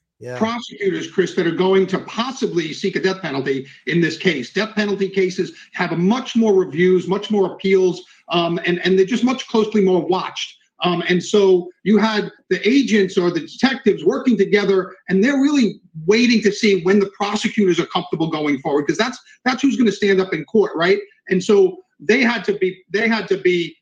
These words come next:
Speaker 2: very certain, not only that they had enough probable cause to get an arrest warrant, but they have enough to prove at trial and get the conviction, or else they wouldn't go forward. Remember, with double, double jeopardy, we get one shot at this. So I think that they have, you know, we're talking about this piece of evidence or that piece of it.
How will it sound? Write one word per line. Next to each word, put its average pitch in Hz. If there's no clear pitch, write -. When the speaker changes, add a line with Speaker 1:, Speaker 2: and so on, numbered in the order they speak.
Speaker 2:
very 240
certain, 214
not 262
only 285
that 196
they 196
had 190
enough 190
probable 175
cause 185
to 170
get 156
an 175
arrest 202
warrant, 147
but 180
they 208
have 190
enough 180
to 190
prove 220
at 190
trial 185
and 165
get 165
the -
conviction, 190
or 160
else 165
they 180
wouldn't 180
go 156
forward. 214
Remember, 180
with 165
double, 160
double 180
jeopardy, 214
we 170
get -
one 208
shot 202
at 180
this. 127
So 202
I 190
think 233
that 208
they 196
have, 175
you 170
know, 175
we're 170
talking 196
about 165
this 208
piece 196
of 185
evidence 175
or 147
that 196
piece 180
of 165
it. 160